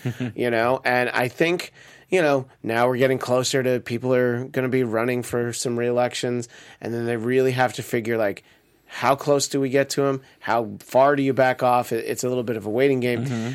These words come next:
Speaker 1: because, uh, this directly ties into the fact that Rand Paul is the fourth G O P Senate,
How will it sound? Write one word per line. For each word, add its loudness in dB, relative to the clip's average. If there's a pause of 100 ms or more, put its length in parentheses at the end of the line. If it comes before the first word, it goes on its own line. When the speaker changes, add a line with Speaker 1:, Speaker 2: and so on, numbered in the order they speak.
(120)
Speaker 1:
because, 0 (100)
uh, 4
this -4
directly 0
ties 0
into -4
the -6
fact 0
that 0
Rand 4
Paul 4
is -4
the -4
fourth 2
G 0
O 0
P -6
Senate, -6